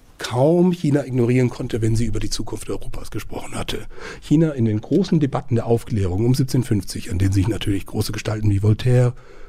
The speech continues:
Montesquieu, Christian Wolff und so weiter beteiligten. Wenn man die Texte der Aufklärung in dieser Zeit liest, findet man immer wieder Verweise auf China. Und zwar nicht China als abschreckendes Beispiel, China als Beispiel für Scheitern,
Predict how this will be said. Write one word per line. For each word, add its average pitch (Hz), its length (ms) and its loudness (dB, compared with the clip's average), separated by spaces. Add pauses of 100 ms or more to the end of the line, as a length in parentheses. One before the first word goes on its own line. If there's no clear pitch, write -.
Montesquieu, 117 920 2
Christian 110 420 0
Wolff 120 320 4 (420)
und 143 140 -2
so 120 100 0
weiter 107 240 0
beteiligten. 123 800 0 (420)
Wenn 101 140 -2
man 101 100 0
die 101 140 -2
Texte - 320 -2
der 120 120 0
Aufklärung 110 380 2
in 107 60 2
dieser 104 240 2
Zeit 92 200 0
liest, 101 440 2 (320)
findet 135 240 2
man 123 160 2
immer 165 400 2
wieder 104 340 0 (380)
Verweise 98 340 0
auf - 120 -8
China. 117 420 2 (340)
Und - 160 0
zwar 127 140 2
nicht 127 200 0
China 123 200 0
als 104 120 -8
abschreckendes 117 520 -2
Beispiel, 117 480 2
China 113 260 2
als - 160 -6
Beispiel - 300 -4
für 92 160 -8
Scheitern, 135 560 0